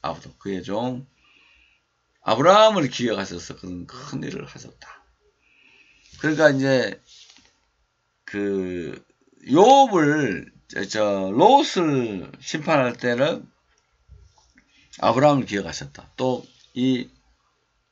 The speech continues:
광야를 여실 때도 아브라함을 기억하셨다.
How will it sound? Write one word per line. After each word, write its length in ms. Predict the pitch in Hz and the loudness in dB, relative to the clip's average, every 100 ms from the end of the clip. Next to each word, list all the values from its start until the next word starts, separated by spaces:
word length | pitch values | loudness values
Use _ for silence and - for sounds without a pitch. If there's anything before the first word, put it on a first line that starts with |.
| _ _ _ - _ _ _ _ _ _ - - - _ - | _ _ _ -20 _ _ _ _ _ _ -14 -14 -14 _ -2
광야를 800 | 110 156 202 226 220 202 208 160 | 2 2 2 4 4 4 0 2
여실 380 | 127 123 131 127 | 0 0 -4 -4
때도 240 | 123 135 | 0 0
아브라함을 420 | 104 101 113 113 | 0 -2 -4 -4
기억하셨다. 680 | 98 98 80 73 - - | -8 -8 -8 -16 -18 -20